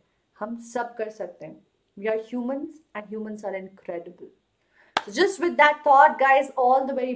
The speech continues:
best for your exams। You guys are going to be awesome। बाकी आगे चल करके जो भी problem हो, डाउट्स की, concept clarity, question assignment, you know,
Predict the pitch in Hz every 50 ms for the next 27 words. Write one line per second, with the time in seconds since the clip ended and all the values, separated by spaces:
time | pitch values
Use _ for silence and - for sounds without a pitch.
0 | 202 - 214 214 220 - - 254 226 233 226 220 220 220 - 220 220 233 226 -
1 | 269 269 262 - 226 233 220 233 226 - - 214 202 202 202 208 214 214 - 226
2 | - 214 220 - - _ - 165 - - 247 - 294 320 330 330 240 226 220 214
3 | 254 277 - 349 339 - - 233 262 277 294 320 320 311 349 370 349 - 294 277
4 | 285 285 285 277 277 285 269 - 262 277 277 285 285 - 320 233 233 233 247 254
5 | 254 247 285 392 - 320 - 214 208 202 240 247 - - - - - 254 254 254
6 | 254 240 233 233 233 262 262 - 247 233 226 220 240 240 254 247 220 - _ -
7 | - 262 254 262 - 262 247 247 247 254 226 214 220 220 220 226 226 226 - -
8 | - - - - _ - 240 254 285 302 311 311 311